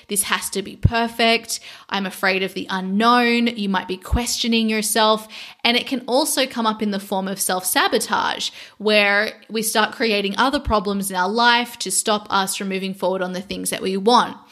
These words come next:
And when we're going through this, this is rarely conscious. We're usually not aware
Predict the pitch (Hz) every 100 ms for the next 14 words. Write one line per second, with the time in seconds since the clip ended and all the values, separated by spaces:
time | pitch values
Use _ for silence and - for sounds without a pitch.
0 | - - 220 226 277 302 269 220 226 269
1 | 254 208 196 190 185 - 214 220 190 185
2 | 202 220 247 208 185 - 220 233 - 175
3 | - - 196 208 226 247 214 202 208 196
4 | 190 190 202 240 175 190